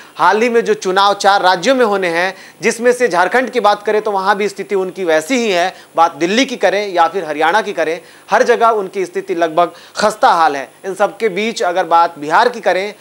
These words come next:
तो बिहार भी अब तक कांग्रेस के साथ मजबूत नहीं दिख रहा है।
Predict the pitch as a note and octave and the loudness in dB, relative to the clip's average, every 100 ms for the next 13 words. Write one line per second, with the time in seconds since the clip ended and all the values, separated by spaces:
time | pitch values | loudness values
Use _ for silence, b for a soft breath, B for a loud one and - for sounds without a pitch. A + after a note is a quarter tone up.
0 | B F#3 D#3 D#3+ E3 F3 E3 F#3 D3 C3 | B -10 -6 0 2 2 -2 -6 -6 -6
1 | - F#3+ - _ _ _ F3 E3+ G3+ G#3+ | -4 -4 -6 _ _ _ -2 -2 -2 -4
2 | G3 F3 E3+ D#3 C#3+ D#3+ E3 C#3+ E3 C#3 | -6 -4 -4 -6 -8 -8 -8 -10 -8 -8
3 | C#3 B2 A2+ | -8 -10 -12